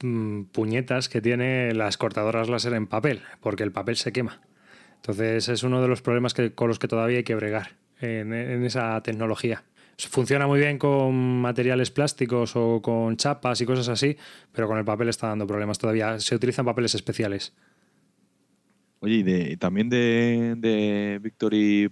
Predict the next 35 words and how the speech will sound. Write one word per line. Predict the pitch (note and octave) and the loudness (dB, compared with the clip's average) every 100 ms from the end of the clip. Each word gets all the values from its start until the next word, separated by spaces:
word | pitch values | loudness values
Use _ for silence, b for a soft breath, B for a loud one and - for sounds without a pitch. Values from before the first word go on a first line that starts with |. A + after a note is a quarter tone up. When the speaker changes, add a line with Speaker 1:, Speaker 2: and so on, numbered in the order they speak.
| _ - | _ -2
Speaker 2:
Point | G2+ G2+ | 0 2
Games | A2+ G2+ F#2 | 0 0 0
y | |
del | E2+ E2+ E2 D#2+ E2 | 2 4 2 2 0
José | F#2 A2 | -2 0
Miranda | A2 A2+ A#2 | 0 0 0
este, | A#2 - C3 D#3+ - _ - | -2 -2 -4 -4 -10 _ -2
yo, | G#2+ | 0
David, | F#2+ G#2 B2 | 2 2 4
hay | A2+ | 2
uno | B2 | 2
que | A2 | 2
yo | F#2+ G#2 E2 F#2 F#2+ F#2+ | 0 -2 -6 -14 -12 -8
me, | F#2+ F2+ - | -6 -6 -6
me | G2+ G2 | -2 0
extraña | F#2 G#2+ A2+ | 2 2 2
que | G#2+ | 4
no | |
hayas | G#2 F#2+ | 4 2
comentado, | - F#2 G#2+ B2+ | -2 -4 0 0
que | G2+ | 2
es | |
el | G#2+ G2 | 2 2
Zulus | G2 G#2 | 0 -4
on | A2 | -2
the | G2 | -2
Ramparts, | F#2+ A#2 B2+ C#3+ - _ | -2 -2 -4 -6 -10 _
Speaker 1:
Ah. | - E3 F#2+ - D#3+ - | -2 -2 -2 -4 -4 -2
Speaker 2:
que | F2+ | 0
va | A2+ | 2
de | C#3 | 2
la | A2+ | 2
guerra | G#2+ C3 C3+ | 2 2 0
Zulus | C#3 C#3+ D#3 | -2 -6 -6
y | G#2 G2+ G2 | -6 -6 -6